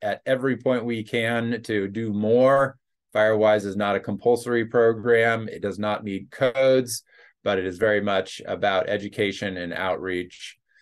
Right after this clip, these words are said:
Um, and we do use our Firewise communities for wildfire season training, which is a bonus for them. Um,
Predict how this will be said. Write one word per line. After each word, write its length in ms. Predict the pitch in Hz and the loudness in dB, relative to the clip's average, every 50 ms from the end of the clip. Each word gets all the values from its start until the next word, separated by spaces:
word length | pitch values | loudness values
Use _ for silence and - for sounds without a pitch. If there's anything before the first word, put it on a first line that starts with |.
| _ _ _ _ - | _ _ _ _ -10
Um, 320 | - 87 87 85 82 82 | -6 -6 -4 -4 -6 -8
and 140 | 78 92 95 | -8 -8 -6
we 200 | 92 92 90 87 | -6 -6 -6 -8
do 220 | 90 90 123 147 | -4 0 2 2
use 300 | 151 135 123 123 123 110 | 4 6 4 4 4 4
our 160 | 110 101 95 - | 2 2 2 2
Firewise 420 | - 107 101 98 95 95 92 - | 2 2 4 4 2 2 0 -4
communities 560 | - 107 107 107 101 101 104 98 98 95 - - | -6 -6 -4 -4 -2 -2 -2 -4 -4 -6 -10 -4
for 300 | - 92 90 87 87 87 | -2 -2 0 0 0 0
wildfire 760 | 90 127 127 131 123 120 110 95 87 90 92 85 87 87 85 - | 0 0 0 0 0 0 2 2 2 2 0 0 -2 -4 -4 -6
season 360 | - - 104 85 82 87 80 | -8 -8 -8 -8 -8 -10 -10
training, 480 | - - 104 98 101 113 127 135 131 | -6 -4 -4 -2 -2 -2 -4 -4 -6
which 240 | 135 - 90 87 - | -6 -8 -8 -8 -8
is 100 | 95 85 | -8 -8
a 60 | 95 | -6
bonus 460 | 82 95 92 92 90 90 87 - - - | -4 -4 -4 -4 -4 -6 -10 -12 -14 -18
for 160 | _ - 98 87 | _ -10 -8 -4
them. 440 | 90 104 98 92 80 80 85 87 - _ _ _ _ - - _ _ _ _ _ _ _ | -4 -2 -2 -2 -4 -6 -10 -14 -16 _ _ _ _ -20 -20 _ _ _ _ _ _ _
Um, 300 | - 95 90 87 78 - | -8 -6 -6 -6 -6 -8